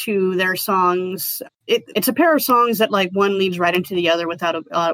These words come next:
without a break. So they make basically one long song. Uh, the songs Lux Triomphans and "Dawn of Victory." The video is called "The Singer's Dawn of Victory," and it's, it, it's Echo the Dolphin with symphonic power metal, which,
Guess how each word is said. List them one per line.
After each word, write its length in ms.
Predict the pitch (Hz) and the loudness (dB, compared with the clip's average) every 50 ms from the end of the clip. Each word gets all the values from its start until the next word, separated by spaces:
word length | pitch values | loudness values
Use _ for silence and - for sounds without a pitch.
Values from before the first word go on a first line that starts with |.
| 139 - | -2 -4
without 260 | 202 - 180 175 170 | -6 -2 -2 -2 -2
a 40 | 165 | -2
break. 280 | 165 170 165 165 165 | -4 -4 -4 -4 -4
So 140 | - - 170 | -6 -6 -6
they 80 | 160 165 | -4 -4
make 200 | 170 170 170 - | -4 -4 -4 -4
basically 360 | 180 175 175 - - 175 170 | -4 -4 -4 -4 -4 -4 -4
one 220 | 165 160 160 165 | -2 -2 -4 -4
long 200 | 165 160 170 180 | -4 -4 -6 -6
song. 380 | 175 - 165 165 165 165 180 - - | -4 -2 -2 -2 0 0 -2 -4 -4
Uh, 140 | 185 180 | -6 -8
the 80 | 170 180 | -8 -8
songs 380 | 185 - 196 185 185 180 160 - | -4 -2 0 0 0 -2 -6 -2
Lux 240 | 214 254 269 - - | 0 0 0 0 0
Triomphans 920 | - 285 262 233 214 214 233 226 220 226 220 220 220 220 220 214 - - - - - | 0 2 2 2 2 2 2 2 2 2 0 0 -2 -2 -4 -6 -6 -8 -10 -8 -4
and 460 | 190 185 180 180 180 175 175 180 165 | -2 -2 0 0 0 -2 -4 -4 0
"Dawn 260 | 190 190 214 220 220 | 2 2 2 2 0
of 100 | 202 170 | -2 -2
Victory." 640 | 180 196 190 - - - 165 165 160 160 165 185 196 _ _ _ - | -2 -4 -4 -4 -8 -10 -8 -8 -6 -4 -6 -6 -6 _ _ _ -12
The 100 | - 180 | -8 -4
video 280 | 202 285 302 302 277 262 | 0 0 2 4 4 2
is 100 | 233 - | 2 0
called 240 | - 262 233 214 185 | 0 0 0 0 0
"The 80 | 180 | -4
Singer's 400 | - - 247 240 240 233 214 190 | -6 -4 -4 -2 0 0 -2 0
Dawn 180 | - 214 208 202 | 0 0 0 0
of 100 | 190 180 | 0 -2
Victory," 440 | 190 180 - - - 190 180 175 - | -2 -4 -4 -4 -2 -2 -2 -2 -2
and 140 | 190 190 | -2 -4
it's, 200 | 185 180 - - - _ _ _ _ | -6 -6 -8 -12 -14 _ _ _ _
it, 140 | - 233 240 _ - - | -4 -4 -4 _ -6 -6
it's 180 | 269 - - 254 - | -6 -6 -4 -2 -2
Echo 180 | 415 403 427 | 0 0 2
the 80 | 359 320 | 2 4
Dolphin 340 | 262 262 254 269 - 269 226 | 4 2 2 2 0 0 0
with 160 | 214 202 - - | 0 -2 -4 -8
symphonic 600 | - - - 220 208 190 - 202 208 196 185 - | -10 -6 -4 -4 -4 -2 -2 -2 -2 -2 -6 -4
power 240 | - 180 180 202 | -4 -2 0 0
metal, 380 | 214 220 220 240 262 277 294 285 _ - | 0 0 0 0 2 0 0 -4 _ -2
which, 400 | 202 214 214 - - - - | -2 -2 -2 0 -2 -4 -4